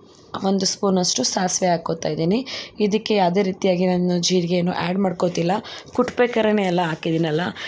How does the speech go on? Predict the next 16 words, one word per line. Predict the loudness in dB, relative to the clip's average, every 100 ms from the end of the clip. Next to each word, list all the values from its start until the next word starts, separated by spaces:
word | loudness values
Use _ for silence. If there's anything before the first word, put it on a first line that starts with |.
| -14 -12 -6
so | -2 0
ಅದು, | -2 -4 -4
ಅದರಿಂದ | -2 0 2 2
ನಾನು | 2 2 0
ಕಡಲೆಬೇಳೆ | 0 0 2 2 2
ಆಗಲಿ | 2 0 0
ಏನೂ | 0 0 0 0
ಆ್ಯಡ್ | 0 0
ಮಾಡ್ಕೋತಾ | -2 -2 -4 -4 -2
ಇಲ್ಲ. | 0 -2 -4 -10 -10 -2
ತುಂಬ | 0 2
ಬೇಗನೆ | 2 0 2 2 2
ಆಗುತ್ತೆ, | 2 0 0
ತುಂಬ | -2 -2 -2 -2 -4 -6
ಚೆನ್ನಾಗಿ | -2 0 0 2
ಬರುತ್ತೆ. | 2 2 2 0 -4